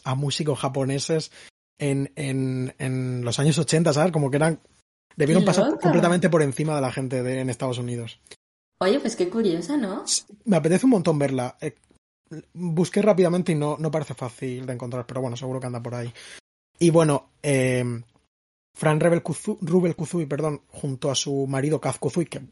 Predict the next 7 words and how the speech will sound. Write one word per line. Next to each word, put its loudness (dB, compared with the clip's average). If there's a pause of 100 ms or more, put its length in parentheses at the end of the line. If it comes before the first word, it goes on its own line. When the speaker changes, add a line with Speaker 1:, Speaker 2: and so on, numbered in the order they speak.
Speaker 1:
que -8
bueno, -6
por -10
cierto, -6
es -8
japonés, -4 (720)
eh, 0